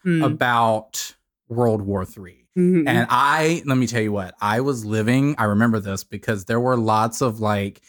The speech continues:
Speaker 2: gays going into, like, <laughs> World War Three.
Speaker 1: Ugh.
Speaker 2: And it was, like, memes that you would have of,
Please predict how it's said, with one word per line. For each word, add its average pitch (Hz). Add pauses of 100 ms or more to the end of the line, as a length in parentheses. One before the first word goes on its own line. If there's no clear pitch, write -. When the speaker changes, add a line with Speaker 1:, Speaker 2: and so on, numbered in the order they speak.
(240)
Speaker 2:
gays 104
going 110
into, 107
like, 120
<laughs> -
World 156 (180)
War 196 (100)
Three. 185 (180)
Speaker 1:
Ugh. 214
Speaker 2:
And 202
it 190
was, 180
like, 160 (140)
memes 165
that 160
you 165
would 151
have 139
of, 120